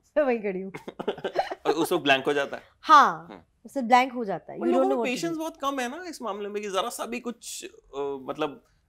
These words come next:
Speaker 2: I mean, अगर आपकी गाड़ी बंद भी हो गई, कई बार चलाते चलाते ब-, उतने में भी इतने
Speaker 1: या,
Speaker 2: हॉर्न्स and
Speaker 1: या,
Speaker 2: all।
Speaker 1: या, या, या। Nobody wants to
Speaker 2: हम्म।
Speaker 1: patiently wait और से, "अच्छा ठीक है,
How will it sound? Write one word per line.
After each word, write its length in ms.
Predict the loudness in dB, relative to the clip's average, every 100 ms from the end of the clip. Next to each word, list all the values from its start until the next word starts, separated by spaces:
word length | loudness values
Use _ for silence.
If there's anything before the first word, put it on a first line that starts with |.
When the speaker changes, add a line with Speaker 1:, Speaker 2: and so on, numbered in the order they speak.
| -8
Speaker 2:
I 40 | -6
mean, 140 | -4
अगर 200 | -2 0
आपकी 180 | 0 2
गाड़ी 200 | 4 4
बंद 320 | 4 4 4
भी 120 | 8
हो 140 | 8 8
गई, 120 | 4
कई 140 | 0
बार 120 | -4
चलाते 320 | -2 0 -2 -2
चलाते 180 | -4
ब-, 40 | -4
उतने 520 | -6 -6 -6 -6 -4
में 140 | -6
भी 160 | -10 -12
इतने 300 | -14 -10 -8
Speaker 1:
या, 280 | -4 0 2
Speaker 2:
हॉर्न्स 220 | 2 0
and 100 | -2
Speaker 1:
या, 240 | 0 0
Speaker 2:
all। 100 | -2
Speaker 1:
या, 400 | -4 -4 -4 -4
या, 360 | -8 -10 -10 -10
या। 200 | -14 -14 -8
Nobody 360 | -6 -4 -2
wants 260 | -2 -4 -8
to 60 |
Speaker 2:
हम्म। 520 | -12 -12 -14 -20 -20 -20 _ _ _ _ -20 _ _ _ _ _ -8
Speaker 1:
patiently 420 | -8 -8 -10 -8
wait 420 | -2 0 0 -4
और 60 | -8
से, 120 | -8
"अच्छा 180 | -10 -12
ठीक 180 | -12 -6
है, 200 | -6 -6